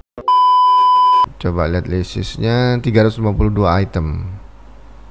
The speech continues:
Hmm, ya. Ya, I P-nya, eh, segini, guys, ya, yang sudah terpakai untuk listnya ini ya, guys, D H C P server nih ya. Jadi lihatnya pengguna itu di sini ya,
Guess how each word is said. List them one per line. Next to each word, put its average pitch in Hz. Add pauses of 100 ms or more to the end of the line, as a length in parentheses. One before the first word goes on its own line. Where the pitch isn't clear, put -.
(480)
Hmm, - (880)
ya. 101 (1400)
Ya, 127
I 135
P-nya, 156 (160)
eh, 101 (100)
segini, 98
guys, 92
ya, 139
yang 107
sudah 101
terpakai 104
untuk 117
listnya 104
ini 98
ya, -
guys, 87
D 90
H 90
C 92
P -
server 92
nih 87
ya. 104 (920)
Jadi 104
lihatnya 104 (1800)
pengguna 117
itu 123
di 113
sini 95
ya, 82